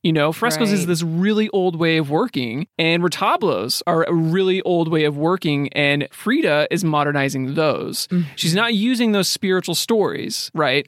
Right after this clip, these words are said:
Speaker 2: Right, neither
Speaker 1: She's
Speaker 2: was Diego.
Speaker 1: Yeah, neither is Diego, exactly. She's putting in her own pain. She's putting in her own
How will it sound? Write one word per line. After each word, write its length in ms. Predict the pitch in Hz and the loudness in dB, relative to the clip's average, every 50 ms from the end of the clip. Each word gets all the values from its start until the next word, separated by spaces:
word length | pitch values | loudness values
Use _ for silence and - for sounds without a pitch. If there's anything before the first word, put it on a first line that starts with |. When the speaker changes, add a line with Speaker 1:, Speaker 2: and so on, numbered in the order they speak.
| - | -2
Speaker 2:
Right, 140 | 175 180 175 | 0 0 2
neither 160 | 202 208 196 | 2 2 2
Speaker 1:
She's 60 | 180 180 | 2 2
Speaker 2:
was 100 | 175 156 | 0 0
Diego. 400 | 160 190 226 240 170 123 73 - | 0 0 0 0 0 -2 -4 -2
Speaker 1:
Yeah, 180 | 185 202 - 185 180 | 0 0 0 -2 -2
neither 320 | 196 180 175 202 208 208 208 | -2 0 2 2 2 2 2
is 100 | 196 165 | 2 2
Diego, 300 | 190 233 247 196 160 147 | 0 0 2 2 0 0
exactly. 380 | 156 180 190 196 190 - 143 | 0 0 0 -2 0 0 -2
She's 180 | 143 - 185 165 | 0 0 0 -2
putting 300 | - - 208 208 208 202 | 0 0 0 0 0 0
in 200 | - 185 185 180 | 0 0 2 2
her 140 | 160 160 151 | 2 2 2
own 200 | 147 143 139 139 | 2 2 0 -2
pain. 460 | - - 190 196 208 208 208 208 202 - _ | -2 -2 0 0 2 2 0 0 -2 -6 _
She's 200 | - - 170 156 - | -8 -6 -6 -2 0
putting 240 | 202 175 165 160 | 0 2 2 2
in 160 | 156 156 156 151 | 2 2 0 -2
her 360 | 147 - 165 165 156 - - | -2 -2 -2 0 0 0 0
own 440 | 143 151 147 143 143 139 139 135 | 0 0 0 0 0 0 -2 -4